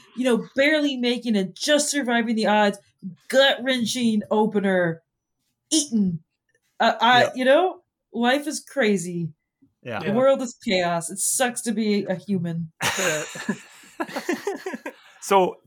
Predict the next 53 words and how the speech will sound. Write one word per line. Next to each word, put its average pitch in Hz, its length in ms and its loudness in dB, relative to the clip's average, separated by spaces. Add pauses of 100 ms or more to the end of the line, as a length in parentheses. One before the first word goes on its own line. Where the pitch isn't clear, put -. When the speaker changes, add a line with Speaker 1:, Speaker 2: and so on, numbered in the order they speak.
(160)
Speaker 2:
that 220 180 0
was 202 140 -4
a 190 80 2
really 180 420 2
fun 160 320 -4
game, 110 560 -8 (180)
and 143 120 -6
it 139 40 -6
was 139 120 -8
super 240 320 -6
Speaker 3:
It 180 100 -6
Speaker 2:
close. 165 200 2
Speaker 3:
was. 123 460 -4 (280)
Speaker 2:
And 180 140 4
we 247 100 4
were 226 160 6
both, 196 320 2
like, 143 300 2 (220)
not 131 320 4
even 147 220 2
talking 135 440 0
narrative, 117 420 0
just, 147 200 -6
like, 123 180 -4 (220)
staring 135 600 0
at 147 120 -2
the 156 80 -4
board 123 460 -4
for, 131 100 -14
like, 110 200 -10
three 139 340 -6
or 147 80 0
four 143 260 -2
minutes 123 360 -6
before 139 320 -4
our 131 100 -2
turns, 131 360 -8
being 135 160 -8
like, 123 220 -6 (880)
"What 117 160 -16
do 143 60 -12
I 139 60 -10
do 120 180 -10
now?" 104 400 -14 (480)
Speaker 3:
Like, 185 200 -8
Speaker 2:
Right. - 120 -6
Speaker 3:
<laughs> - 160 -4
when 180 140 0
you 160 80 -4
see 156 180 -4
people 147 260 -4
playing 135 300 -4
chess. - 420 -10